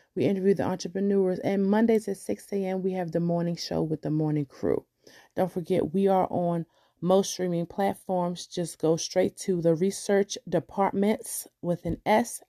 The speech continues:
dot com. Click on Research Shows Podcast. And you can also leave a comment if you want to about a particular episode that we may or may not air, depending on what your comment says. So don't forget that you can also download our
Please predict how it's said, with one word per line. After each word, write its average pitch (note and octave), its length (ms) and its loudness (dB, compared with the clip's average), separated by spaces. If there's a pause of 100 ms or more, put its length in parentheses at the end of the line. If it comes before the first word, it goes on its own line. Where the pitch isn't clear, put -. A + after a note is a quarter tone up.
(160)
dot D#3 260 0
com. A#3 440 2 (100)
Click - 240 -4
on F3+ 180 0
Research F3 480 0
Shows E3 300 2
Podcast. G#3+ 680 2 (280)
And A#3 100 6
you A#3+ 60 6
can B3 140 6
also G#3+ 280 2
leave G3+ 220 4
a G3 40 0
comment C4 460 2
if F3+ 100 -8
you F3+ 120 0
want E3 220 0
to E3 140 -2
about D#3+ 220 4
a E3+ 60 2
particular E3 500 0
episode C#3+ 640 0 (320)
that F3 100 2
we F3 120 4
may E3+ 260 4
or E3 80 2
may D3+ 180 2
not D#3 360 0
air, A#3+ 240 6
depending G#3+ 320 0
on F#3+ 120 0
what E3+ 160 -2
your D#3+ 80 -2
comment G#2 420 -2
says. - 440 -4 (300)
So B3 580 6 (500)
don't A#3 240 0
forget F#3+ 460 -2
that F3 340 2
you F#3+ 140 -2
can F3 140 -2
also F#3 280 0
download E3 460 -2
our D3 220 -2